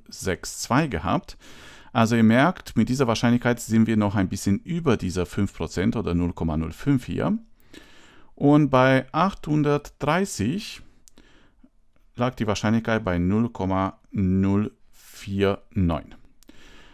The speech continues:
Das ist die erste Zahl, wo die Wahrscheinlichkeit unter fünf Prozent liegt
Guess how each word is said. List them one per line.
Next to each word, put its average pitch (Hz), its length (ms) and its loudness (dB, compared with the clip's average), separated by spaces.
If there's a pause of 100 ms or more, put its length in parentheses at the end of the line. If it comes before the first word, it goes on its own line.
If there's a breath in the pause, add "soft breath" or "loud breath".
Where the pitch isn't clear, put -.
(260 soft breath)
Das 180 220 4
ist 185 220 2
die 147 80 0
erste 165 300 2
Zahl, 208 500 4 (100)
wo 135 100 2
die 127 140 0
Wahrscheinlichkeit 120 840 2 (280)
unter 127 640 4 (100)
fünf - 320 -2
Prozent 117 460 0
liegt - 400 -2